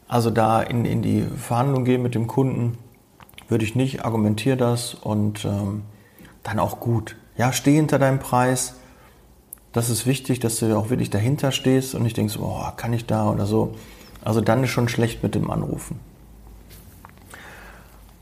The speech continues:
Und E eins, ja, es ist halt nun mal, und auch der Mindestlohn. Ich hab noch letztens einen Kommentar bekommen, ähm,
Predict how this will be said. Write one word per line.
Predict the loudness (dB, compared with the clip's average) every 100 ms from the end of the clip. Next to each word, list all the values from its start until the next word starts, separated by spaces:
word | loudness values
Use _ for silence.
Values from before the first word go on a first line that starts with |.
| -20 -8
Und | 2 2 2 -2 -12 -2
E | 2
eins, | 2 2 2 2 -2 -6 -12 -20 -20 _ _ -2
ja, | 0 2
es | 0
ist | -2
halt | 0 0
nun | 2
mal, | 2
und | 0 -2 -4 -10
auch | -8 -2
der | 2
Mindestlohn. | 4 2 0 -2 -2 -2
Ich | -2
hab | -2 0
noch | 0
letztens | 0 -2 -2
einen | -2
Kommentar | -2 0 0 2 0
bekommen, | 0 0 0 -2 -8 -20 -20 -20 -6
ähm, | -2 0 0 -2 -4